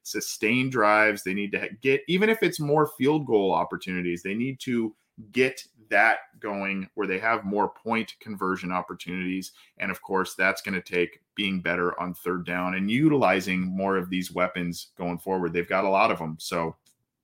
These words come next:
interesting takeaway there from Brian Callahan via Mike Petraglia, uh, out there. Um, just some other kind of quotes, uh, in terms of Zac Taylor. We just talked about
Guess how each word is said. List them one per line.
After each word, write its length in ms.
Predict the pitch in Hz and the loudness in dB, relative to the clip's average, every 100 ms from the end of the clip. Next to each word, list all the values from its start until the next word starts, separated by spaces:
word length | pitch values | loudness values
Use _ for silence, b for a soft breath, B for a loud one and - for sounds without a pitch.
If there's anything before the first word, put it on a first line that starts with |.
| _ _ - - - | _ _ -12 -12 -2
interesting 600 | 127 131 127 117 107 107 - | 0 0 2 2 0 -4 -8
takeaway 500 | - 117 107 107 104 | -4 -2 2 4 4
there 200 | 101 101 | 4 2
from 300 | 98 98 87 | 2 -2 0
Brian 320 | 95 107 107 | 2 4 4
Callahan 520 | 98 98 98 101 95 92 | 2 0 2 0 -2 2
via 320 | 101 92 90 B B B | 2 2 0 B B B
Mike 240 | 104 104 - | -4 -4 -4
Petraglia, 800 | - 98 92 90 92 90 87 - - | -6 0 2 2 0 2 0 -2 -6
uh, 340 | 90 87 85 | -4 -2 -2
out 220 | 85 87 - | -2 -4 -4
there. 220 | 80 78 B B B | -6 -6 B B B
Um, 560 | 113 117 113 113 113 113 139 | 2 6 8 6 4 -2 -2
just 240 | 147 147 | 4 6
some 160 | 147 135 | 6 6
other 320 | 131 127 117 - | 6 6 2 0
kind 180 | 135 120 | 2 2
of 100 | - | 2
quotes, 540 | 131 131 127 - - - | 4 4 4 0 -4 -2
uh, 320 | 113 - 110 110 | -2 0 -4 -4
in 100 | 107 | -6
terms 260 | 117 104 | -6 -4
of 120 | 98 | -6
Zac 280 | 104 104 95 | 0 2 2
Taylor. 240 | - 117 107 | 2 2 2
We 100 | 98 | 2
just 160 | - | 0
talked 260 | 110 101 - | 0 0 0
about 320 | 98 98 | 2 4